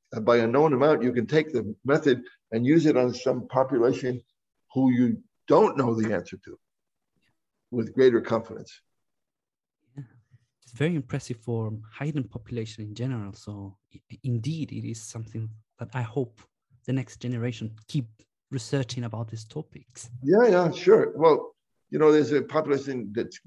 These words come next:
Speaker 1: known, known in the literature as M S M, men who have sex with men.
Speaker 2: Yeah.
Speaker 1: It's the epidem-, now, mo-, uh, in, in epidemiology, no one uses the word gay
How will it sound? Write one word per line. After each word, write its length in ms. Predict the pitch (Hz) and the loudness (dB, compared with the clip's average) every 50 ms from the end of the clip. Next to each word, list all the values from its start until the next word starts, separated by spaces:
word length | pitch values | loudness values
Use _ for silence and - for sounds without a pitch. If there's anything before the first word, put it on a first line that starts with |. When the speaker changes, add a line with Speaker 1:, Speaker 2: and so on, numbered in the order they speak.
| - 110 - - _ | -12 -12 -12 -12 _
Speaker 1:
known, 420 | 117 117 120 120 120 117 117 120 | -12 -8 -4 -4 -4 -4 -4 -2
known 240 | 120 127 131 131 127 | -2 0 0 0 0
in 120 | 123 113 | 0 -2
the 80 | 107 104 | -2 0
literature 340 | 113 123 120 117 117 - 107 | 2 2 2 2 2 -2 -4
as 100 | 98 - - | -4 -4 -4
M 180 | - 143 139 131 - | -2 -2 -2 0 -2
S 200 | 120 123 - - - | -2 -4 -4 -4 -2
M, 280 | 131 127 123 107 98 - _ _ _ _ _ _ | -2 -2 -2 -4 -8 -12 _ _ _ _ _ _
men 240 | 107 113 131 143 151 | 0 4 4 4 4
who 120 | 139 147 139 | 4 4 4
have 180 | 127 120 110 | 2 2 0
sex 320 | - - 131 120 - - - | 0 0 0 0 0 -4 -6
with 120 | 113 107 | -6 -4
men. 260 | 110 107 110 95 - _ _ _ _ _ _ | -4 -6 -6 -8 -12 _ _ _ _ _ _
Speaker 2:
Yeah. 160 | - 113 107 110 - - _ _ _ - 110 110 - - _ _ | -18 -16 -16 -16 -18 -20 _ _ _ -16 -14 -14 -14 -16 _ _
Speaker 1:
It's 160 | - 120 - | -20 -16 0
the 100 | - 123 | 2 4
epidem-, 420 | 92 - 123 131 127 113 120 120 120 - _ _ _ _ _ _ _ | 4 4 2 0 0 0 0 -2 -2 -4 _ _ _ _ _ _ _
now, 240 | 123 127 127 123 - - - _ _ _ _ _ _ _ _ _ - - _ _ 123 | 2 2 2 2 0 -8 -18 _ _ _ _ _ _ _ _ _ -20 -20 _ _ 2
mo-, 220 | 139 160 165 - | 2 2 4 4
uh, 320 | - 135 139 127 120 123 - | 4 4 4 4 4 0 -2
in, 240 | - 131 131 - - | -6 -8 -8 -6 -2
in 100 | - 143 143 | 0 2 4
epidemiology, 920 | 160 165 156 165 143 151 147 127 120 120 131 156 156 127 107 120 117 117 | 4 4 4 6 6 6 4 4 4 4 6 6 4 4 2 0 -2 -2
no 160 | 113 123 131 | -2 -2 0
one 200 | 135 139 127 117 | 2 2 0 0
uses 400 | 117 120 123 120 120 120 113 110 | -2 -4 -4 -4 -6 -10 -12 -10
the 100 | - - | -8 -6
word 280 | 104 113 110 113 110 110 - _ _ _ _ _ _ _ _ _ _ - | -2 2 2 2 2 0 -4 _ _ _ _ _ _ _ _ _ _ 0
gay 460 | - 123 123 123 123 139 143 131 - | 2 4 6 6 6 6 6 4 0